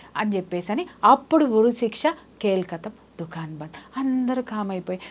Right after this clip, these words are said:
కొంచెం కూల్ డ్రింక్ తాగేసాం, కొంచెం టీలు తాగేసాం, కొంచెం కాఫీలు తాగేసాం,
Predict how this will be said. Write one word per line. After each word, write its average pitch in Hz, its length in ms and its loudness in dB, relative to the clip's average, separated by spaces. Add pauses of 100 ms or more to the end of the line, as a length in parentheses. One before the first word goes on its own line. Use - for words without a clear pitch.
(100)
కొంచెం 277 440 0
కూల్ 262 160 4
డ్రింక్ 247 220 -2
తాగేసాం, 247 440 0 (200)
కొంచెం 262 400 2
టీలు 285 200 2
తాగేసాం, 240 480 4 (200)
కొంచెం 302 380 0
కాఫీలు 277 320 2
తాగేసాం, 254 300 2